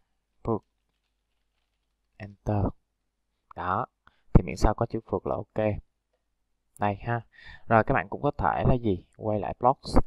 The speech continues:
Thay vì tìm kiếm title thì các bạn cũng có thể là where,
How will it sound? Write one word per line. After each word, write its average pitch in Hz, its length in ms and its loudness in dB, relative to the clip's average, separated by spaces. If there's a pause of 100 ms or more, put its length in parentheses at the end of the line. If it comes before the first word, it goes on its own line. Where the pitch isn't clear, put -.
Thay 127 180 2
vì 113 260 2
tìm 98 200 6
kiếm 156 320 0 (600)
title 113 340 2 (460)
thì 113 100 -2
các 120 100 0
bạn 110 180 0
cũng 78 160 -20
có 127 120 -2
thể - 220 -2
là 110 100 -2
where, 113 420 2